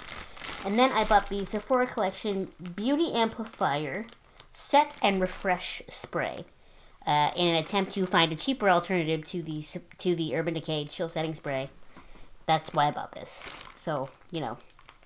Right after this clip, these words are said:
I'm looking forward to trying it. I also did get a five hundred point perk while I was at it.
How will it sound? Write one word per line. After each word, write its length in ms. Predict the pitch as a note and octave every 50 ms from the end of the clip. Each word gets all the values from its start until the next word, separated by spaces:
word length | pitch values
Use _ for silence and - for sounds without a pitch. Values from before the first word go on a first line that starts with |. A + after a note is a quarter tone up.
| - - -
I'm 100 | A3+ A3
looking 200 | G#3+ F#3+ G#3 G3
forward 180 | G3 G3+ F#3
to 60 | F3+ E3+
trying 320 | - F3 D3 - - -
it. 60 | - - - - - - - - - - - - - -
I 60 | G#3
also 220 | A3+ A#3+ B3 C#4+ B3
did 120 | B3 G#3+
get 120 | G3 F3+
a 40 | F#3
five 200 | - - E3+ E3+
hundred 240 | F#3+ F#3+ F3+ E3 E3
point 240 | - F#3+ F3 - -
perk 220 | - E3 C#3+ D#3 - - - - - - -
while 140 | - F#3 F3
I 100 | E3+ E3
was 160 | D#3+ D#3+ D#3 -
at 160 | C#3+ D3+ D#3
it. 200 | F3 E3+ - -